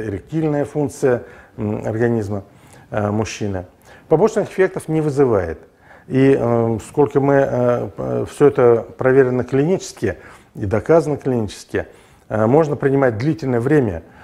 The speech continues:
от, э, двух-трёх месяцев до шести месяцев без каких-либо побочных действий. Не содержит лактозу,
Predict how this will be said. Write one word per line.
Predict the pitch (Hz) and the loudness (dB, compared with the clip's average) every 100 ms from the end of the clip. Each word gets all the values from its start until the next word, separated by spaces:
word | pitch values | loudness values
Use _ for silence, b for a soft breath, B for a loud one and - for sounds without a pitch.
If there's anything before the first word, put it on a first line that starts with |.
| B B | B B
от, | - 107 - | -4 -2 0
э, | 113 110 110 - | 2 4 2 -2
двух-трёх | - 120 104 139 127 - 143 165 156 | -12 -8 0 0 0 0 2 2 0
месяцев | 156 151 - 147 - | -2 -4 0 -2 0
до | 113 143 | -4 -2
шести | - - - 143 | -4 -10 -4 -2
месяцев | 143 147 135 - 127 - | 0 -2 -8 -6 -6 -4
без | 98 135 156 - B B _ | 0 2 2 -2 B B _
каких-либо | 113 - 135 131 127 131 120 | -4 -4 -6 -2 -2 0 -2
побочных | 113 101 113 113 98 - | -2 -4 -6 -8 -12 -12
действий. | 101 95 85 - 85 - B B B 123 | -8 -8 -8 -14 -16 -18 B B B 0
Не | 139 | 2
содержит | 143 147 165 175 170 170 | 4 2 2 -2 -2 -4
лактозу, | 151 - 135 120 127 120 | -2 0 0 2 -4 -4